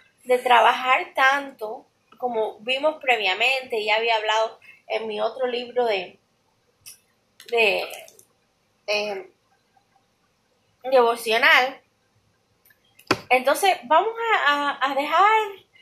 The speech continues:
lo material a un lado. Vamos a vivir la vida en paz, eh, con menos, ser más felices,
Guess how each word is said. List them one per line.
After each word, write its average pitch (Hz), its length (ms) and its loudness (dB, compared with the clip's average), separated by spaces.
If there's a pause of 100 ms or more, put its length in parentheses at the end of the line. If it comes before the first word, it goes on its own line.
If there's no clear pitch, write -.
(260)
lo 269 180 0
material 277 600 2
a 359 40 -2
un 349 160 -2
lado. 185 440 0 (340)
Vamos 320 320 2
a 370 120 6
vivir 285 340 -4
la 285 180 2
vida 254 260 0
en 269 160 -8 (100)
paz, 220 600 -2 (340)
eh, 226 280 -6
con 202 280 -4
menos, 214 720 -4
ser 214 180 -8
más 214 220 -10
felices, 202 1000 -14